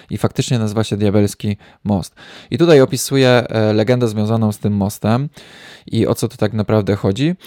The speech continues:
co jest też elementem storytellingu, który pogłębia ciekawość tej sesji. Czytasz to i myślisz, „Wow, to ja już się nie mogę zobaczyć, doczekać, żeby zobaczyć ten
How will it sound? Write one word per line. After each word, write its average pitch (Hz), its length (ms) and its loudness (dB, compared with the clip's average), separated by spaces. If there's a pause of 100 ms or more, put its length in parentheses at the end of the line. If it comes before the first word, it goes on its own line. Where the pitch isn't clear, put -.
(180)
co - 160 2
jest 135 200 4
też 147 180 2
elementem 120 500 0
storytellingu, 123 680 0
który 110 280 0
pogłębia 120 580 2
ciekawość 104 500 0
tej 101 140 -4
sesji. 104 480 0 (340)
Czytasz - 300 2
to - 120 -2
i 120 100 -2
myślisz, 110 380 -4
„Wow, 113 240 2
to 120 80 0
ja 127 40 4
już 147 100 2
się 139 120 -4
nie 127 40 -2
mogę 131 160 -2
zobaczyć, 127 340 -4 (140)
doczekać, 131 420 0
żeby 127 160 -4
zobaczyć 135 360 -2
ten 123 160 -4